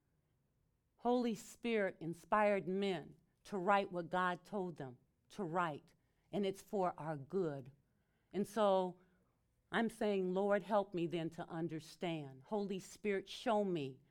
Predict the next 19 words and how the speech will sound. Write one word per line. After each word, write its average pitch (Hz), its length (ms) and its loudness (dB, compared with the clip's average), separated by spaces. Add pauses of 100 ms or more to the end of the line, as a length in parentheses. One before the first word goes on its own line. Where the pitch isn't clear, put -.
(180)
reveal 214 440 2
to 214 140 -8
me 165 360 0 (460)
your 180 220 2
word, 180 560 4 (220)
and 202 160 2
make 247 220 2
it 202 100 0
plain 208 420 0
for 175 200 -6
me 170 200 0
so - 220 -8
I 196 140 -4
can 180 300 -2
use 202 300 -2
it 175 120 -2
in 175 100 0
my 170 180 2
life." 160 540 -2